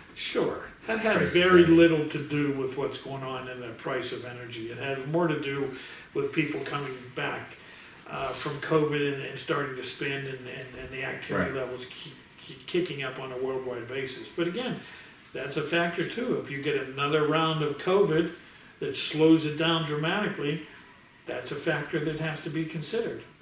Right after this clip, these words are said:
Speaker 1: It'll change the supply-demand ratio and relationship. That's why there is no white and black and look, and set formula. That's what makes it very hard for the Fed and other people,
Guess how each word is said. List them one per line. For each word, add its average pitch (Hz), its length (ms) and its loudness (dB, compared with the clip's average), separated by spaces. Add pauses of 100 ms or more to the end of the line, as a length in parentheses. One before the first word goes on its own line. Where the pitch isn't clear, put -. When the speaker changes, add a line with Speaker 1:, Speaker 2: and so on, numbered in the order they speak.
(500)
Speaker 1:
It'll 135 280 -6
change 139 500 -4
the 147 80 -8
supply-demand 147 1080 -4
ratio 185 400 -4 (960)
and 139 140 -6
relationship. 156 600 -2 (1600)
That's 190 200 0
why 247 300 2 (340)
there 208 200 6
is 247 180 0
no 156 340 2 (1080)
white 165 260 2
and 151 180 -8
black 147 440 -2
and 135 200 -8
look, 156 180 0
and 120 120 -8 (100)
set - 400 -2
formula. 151 520 -2 (140)
That's 147 220 -4
what 175 160 2
makes 165 240 2
it 151 100 0
very 143 380 0
hard 147 300 0
for - 80 -8
the 131 120 -2
Fed 147 380 -4 (500)
and 139 100 -10
other 143 240 -2
people, 139 500 -4